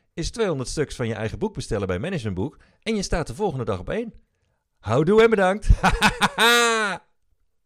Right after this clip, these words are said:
Dat is onzin op zoveel verschillende levels dat ik er hartelijk om heb gegrinnikt in mijn schimmige en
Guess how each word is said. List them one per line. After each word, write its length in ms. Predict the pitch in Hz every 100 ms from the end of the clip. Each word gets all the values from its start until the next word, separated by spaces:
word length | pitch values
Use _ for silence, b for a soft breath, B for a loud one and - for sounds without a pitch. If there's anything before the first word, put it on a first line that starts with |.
| _ _ _ b b b b b _
Dat 200 | - 120
is 160 | 123 -
onzin 420 | 185 196 151 127
op 160 | 110 131
zoveel 500 | 180 175 160 147 123
verschillende 460 | 113 143 120 107
levels 500 | 104 123 101 95 - b b b b
dat 160 | - 98
ik 120 | -
er 80 | 92
hartelijk 420 | 82 120 135 120
om 100 | 107
heb 120 | 98
gegrinnikt 520 | - 98 107 117 104
in 140 | 95 95
mijn 160 | 95
schimmige 420 | 90 123 120 98 92
en 220 | 90